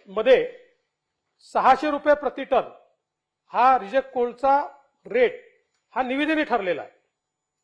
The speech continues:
किंवा एससीसीएल आणि एमसीएल मध्ये रिजेक्ट कोलचा rate जो आहे तीनशे रुपये प्रति टन ठरलाय, तोही स्पर्धात्मक निविदेनेच ठरलेला आहे. त्यामुळे असंच कोणाला तरी आपण देतोय असं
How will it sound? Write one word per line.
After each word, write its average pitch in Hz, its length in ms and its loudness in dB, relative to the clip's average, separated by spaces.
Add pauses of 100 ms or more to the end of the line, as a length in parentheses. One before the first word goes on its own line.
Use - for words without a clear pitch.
(120)
किंवा 254 280 2 (120)
एससीसीएल 277 680 -2 (760)
आणि 214 220 -2
एमसीएल 285 400 0
मध्ये 185 320 -2 (720)
रिजेक्ट 233 380 -2
कोलचा 262 420 2
rate 247 200 4
जो 254 120 -4
आहे 269 300 2
तीनशे 226 240 -8
रुपये 269 180 -4
प्रति 262 280 -8
टन 262 160 -2
ठरलाय, 240 320 0 (460)
तोही 254 240 -4
स्पर्धात्मक 262 680 -2
निविदेनेच 269 520 -2
ठरलेला 226 320 2
आहे. 135 80 -2 (580)
त्यामुळे 226 260 0
असंच 285 400 0
कोणाला 269 280 0
तरी 269 180 -6
आपण 262 300 -2
देतोय 208 420 2 (440)
असं 269 360 2